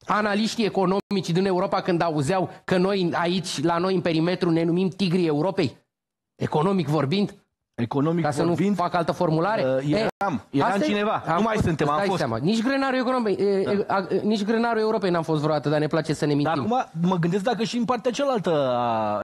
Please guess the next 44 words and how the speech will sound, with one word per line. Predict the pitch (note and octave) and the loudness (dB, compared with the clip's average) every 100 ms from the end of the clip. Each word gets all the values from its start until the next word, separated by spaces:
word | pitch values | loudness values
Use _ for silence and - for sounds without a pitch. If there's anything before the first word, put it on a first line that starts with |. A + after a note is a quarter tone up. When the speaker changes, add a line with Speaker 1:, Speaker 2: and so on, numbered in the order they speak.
| - | -4
Speaker 2:
Europei | A#2 C3 D#3 D#3+ G3+ D3 B2 | -4 -2 -2 0 0 0 -2
se | A2+ D3+ | -6 -4
vine | B2+ F3 | -2 -2
cu | F#3+ F#3+ | -2 -2
această | E3+ F#3 G3+ | -2 -2 -2
comparație. | F#3+ F#3 G#3 G#3+ F#3 A#2 G2+ | -2 0 0 -2 -2 -6 -4
Vine | A2+ E3+ | -4 -2
cineva | D#3 C#3+ B2 E3+ | -2 -4 -2 -2
și | F#3+ | -2
întreabă: | F3+ F3+ | -2 -2
Speaker 1:
Dom'le, | B2+ E3 F3+ E3+ | 0 0 2 0
Speaker 2:
"Ați | |
Speaker 1:
mai | F#3+ F#3+ | 0 0
avem | A3 | 0
Speaker 2:
văzut?" | A3+ | 0
Speaker 1:
puțin | B3 B3 | 0 -2
și | A#3+ B3 | -2 -2
prindem | C4 C4 B3+ | 0 0 0
pe | B3+ | 0
român | B3+ A#3+ | 0 0
în | G3+ | 0
urmă. | G3 D#3+ | 0 0
Speaker 2:
Sau | - A3 | 2 2
invers, | E4 D4+ E3+ | 2 0 0
voi | A3+ | 0
ați | A3+ - | -2 -2
văzut | F3+ A3 | -2 0
ce | F#3 G3 | 0 0
creștere | G#3 G#3+ G3+ | 0 0 0
economică | F#3+ F#3+ G3 E3+ | 2 0 2 0
Speaker 1:
Deci, | G3 | 0
Speaker 2:
au | |
Speaker 1:
noi | F3+ | 0
Speaker 2:
românii? | A3 B3 | 0 0
Speaker 1:
avem | B3 B3 | 0 0
o | A3+ | 0
creștere | A3+ G3 F3+ A3+ | 0 0 2 0
Speaker 2:
Deci | A3 | 0
Speaker 1:
economică | G3 F#3+ E3 C#3+ C3+ A#2 B2+ F3 - | 0 2 2 2 0 0 0 0 0
pentru | G#3 B3 | -2 -2
că | A#3 B3 | -2 -2
suntem | - C4+ - D4 | 0 -2 0 -2
săracii | - C#4 C#4+ D4 C#4+ | 0 0 0 0 0
Europei. | C#4 A#3+ B2 | 0 0 -2